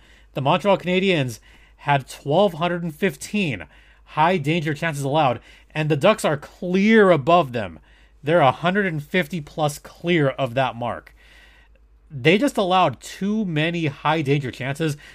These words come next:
Opponents got in the slot with ease. Opponents got right along the crease with ease. And you can see this every game. John Gibson,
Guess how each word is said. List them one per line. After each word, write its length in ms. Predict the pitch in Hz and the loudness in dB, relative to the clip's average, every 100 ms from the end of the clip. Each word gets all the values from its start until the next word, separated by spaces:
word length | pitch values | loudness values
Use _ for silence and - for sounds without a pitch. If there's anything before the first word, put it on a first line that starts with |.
| - | -8
Opponents 680 | 135 - - 202 233 233 - | -6 -4 2 4 4 2 -4
got 340 | 123 165 175 - | -2 0 0 -2
in 200 | 147 131 | -4 -4
the 120 | 107 | -6
slot 600 | - - - 151 165 135 | -8 -10 -6 -2 -2 -4
with 220 | 104 - | -10 -10
ease. 440 | 156 170 185 185 147 - - - | -6 -2 0 -2 -4 -16 -20 -14
Opponents 640 | - 127 - 175 185 180 147 | -8 -8 0 2 2 0 0
got 380 | 156 156 135 107 | 2 2 0 0
right 240 | 131 175 | 4 4
along 480 | 165 139 147 165 131 | 4 4 4 2 -2
the 80 | 107 | -8
crease 680 | - - 151 170 180 - - - _ | -10 -12 -4 -2 -2 -6 -12 -20 _
with 440 | 123 117 160 151 160 151 | -10 -2 0 0 -6 -4
ease. 480 | 156 175 190 - - _ _ _ _ _ _ - | -2 0 -2 -4 -14 _ _ _ _ _ _ -4
And 160 | 147 | 0
you 80 | 196 | 0
can 140 | 240 | -2
see 160 | - 226 | 0 0
this 200 | 165 147 - | 0 -4 -2
every 320 | 180 180 208 | -2 -2 -4
game. 440 | 143 196 147 85 - - - - _ _ _ _ 110 | 0 0 -2 -6 -18 -20 -20 -20 _ _ _ _ -6
John 340 | 156 180 214 | 0 0 0
Gibson, 540 | 180 190 143 123 85 | 2 0 -2 -10 -12